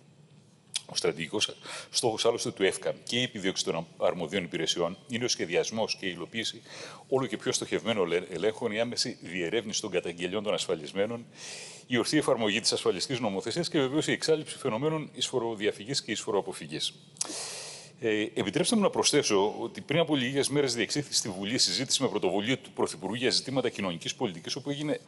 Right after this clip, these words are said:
εκτενής αναφορά σε σχετικά μέτρα.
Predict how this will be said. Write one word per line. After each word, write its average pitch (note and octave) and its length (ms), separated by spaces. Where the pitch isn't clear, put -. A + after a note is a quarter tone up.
εκτενής - 560
αναφορά E2 560
σε - 160
σχετικά D#2+ 440
μέτρα. D2+ 380